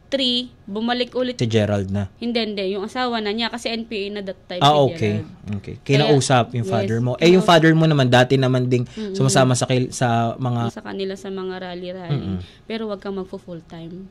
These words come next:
Speaker 2: Ah, okay.
Speaker 1: Sabi ng tatay
Speaker 2: Bakit
Speaker 1: ko.
Speaker 2: pag nag-full time ka, ano ibig sabihin pa nag-full time ka?
Speaker 1: Mapapabayaan
Speaker 2: Okay.
Speaker 1: sa
Speaker 2: So, yan yung parang mamumundo ka na?
Speaker 1: Mm.
Speaker 2: Okay, sige. Tapos?
Speaker 1: Tapos yun, o di pinayagan lang ako ng tatay. Ngayon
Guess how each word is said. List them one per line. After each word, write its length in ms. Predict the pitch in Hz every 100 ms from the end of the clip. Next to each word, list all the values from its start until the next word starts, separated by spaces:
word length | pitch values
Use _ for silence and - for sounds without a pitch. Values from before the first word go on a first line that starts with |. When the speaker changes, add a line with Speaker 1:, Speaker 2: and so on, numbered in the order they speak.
| -
Speaker 2:
Ah, 80 | 127
okay. 560 | 110 - 85 80 80 82 -
Speaker 1:
Sabi 240 | 202 190
ng 160 | 190 185
tatay 160 | 165
Speaker 2:
Bakit 240 | 285 269 233 -
Speaker 1:
ko. 80 |
Speaker 2:
pag 60 | 220
nag-full 340 | 208 - 202
time 240 | 190 151 131
ka, 240 | 82 85 -
ano 80 | 175 175
ibig 160 | 123
sabihin 240 | - 101 95
pa 80 |
nag-full 320 | 95 92 85 82
time 160 | 113
ka? 160 | 110 -
Speaker 1:
Mapapabayaan 640 | 240 269 269 254 247 233
Speaker 2:
Okay. 160 | - -
Speaker 1:
sa 80 | 175
Speaker 2:
So, 160 | 220
yan 160 | 214 196
yung 140 | 180
parang 260 | 165 156 143
mamumundo 480 | 135 131 123 107 98
ka 80 |
na? 160 | 95 87 - _ - _ _ 226
Speaker 1:
Mm. 560 | 233 220 180 170 180
Speaker 2:
Okay, 320 | 90 - 62
sige. 240 | - 67 -
Tapos? 640 | - 185 - 95 104 -
Speaker 1:
Tapos 320 | 240 233 262 -
yun, 240 | 269 220 202
o 80 |
di 240 | 220 262 262
pinayagan 480 | 294 294 294 285 269
lang 160 | 269
ako 160 | 269 269
ng 160 | 262
tatay. 320 | 262 240 233 226
Ngayon 320 | 214 240